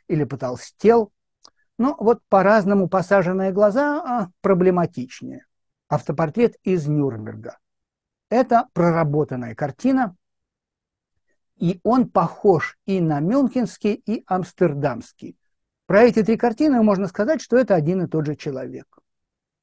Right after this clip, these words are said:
Но вот следующий автопортрет из Индианаполиса. И вот на нем мы видим совсем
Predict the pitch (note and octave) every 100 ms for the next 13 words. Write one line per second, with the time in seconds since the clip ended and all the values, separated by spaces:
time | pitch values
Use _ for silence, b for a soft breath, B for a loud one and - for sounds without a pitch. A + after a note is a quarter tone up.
0 | _ _ _ _ _ _ _ - F#3+ D#4
1 | - - G#3+ G3 D#3 D3 - C#3+ - C#3
2 | C#3+ B2 C#3+ A#2 _ - A#3+ C4 - _
3 | _ G3+ G3 G3+ G3 E3+ C3 B2+ B2+ -
4 | - _ _ _ _ _ _ _ F3+ E3
5 | F3 E3 D#3+ E3 G#3+ D4+ B3+ A3 G3+ A3
6 | G#3+ G#3 A#3 _ _ - E3 D3+ - -
7 | F3+ F#3+ A#3